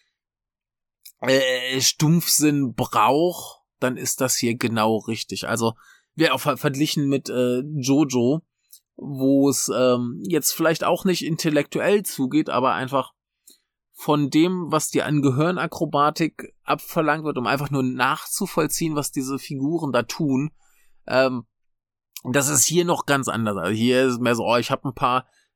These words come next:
äh, äh, Druckpunkte an deinem Körper gedrückt und jetzt, äh, hast du noch zehn Sekunden, deine Sünden zu bereuen und über dein Leben nachzudenken, bevor dir der Kopf explodiert. Ne?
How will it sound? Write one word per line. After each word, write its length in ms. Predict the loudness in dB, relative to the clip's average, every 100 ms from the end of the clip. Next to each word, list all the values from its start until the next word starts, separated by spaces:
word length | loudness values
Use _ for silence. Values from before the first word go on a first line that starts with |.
| -4
äh, 920 | 2 4 2 0 -4 -4 -4 -4 -4
äh, 40 | -4
Druckpunkte 840 | -2 0 2 0 0 0 0 0
an 100 | 0
deinem 240 | 2 0 0
Körper 320 | -2 0 0
gedrückt 480 | 0 -2 -2 -2 -2
und 160 | 0
jetzt, 300 | -2 -2 -2
äh, 140 | 0 0
hast 240 | -2 -2
du 40 |
noch 120 | -4 -2
zehn 220 | -2 -2
Sekunden, 460 | -4 -4 -6 -2
deine 240 | 0 0 0
Sünden 320 | -2 -2 -4
zu 220 | -4 -2
bereuen 500 | -4 -2 0 0 -2 -8 _ _ -8
und 200 | -4 0
über 160 | 0
dein 160 | 2 2
Leben 320 | 2 2 2
nachzudenken, 480 | -2 -2 -6 -4 -4
bevor 260 | -2 -2
dir 80 | 2
der 140 | 2 0
Kopf 260 | -6 -10
explodiert. 680 | -10 -10 -8 -6 -8 -14 -20 _ _ -6
Ne? 220 | -6